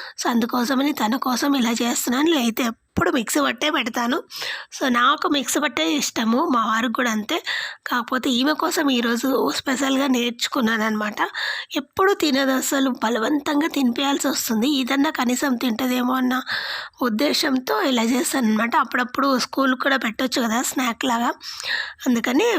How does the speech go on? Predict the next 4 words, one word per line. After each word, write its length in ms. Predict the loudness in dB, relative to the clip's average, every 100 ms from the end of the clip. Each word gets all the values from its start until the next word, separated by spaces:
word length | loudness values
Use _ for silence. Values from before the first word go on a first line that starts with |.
| 0 -2
కలిపేసి 520 | -2 0 0 2 2
వెంటనే 460 | 2 0 0 0
పక్కకు 420 | 0 -4 -4 -4 -2
తీసేసుకుంటున్నాను. 1000 | -2 0 0 -2 -4 -4 -2 0 0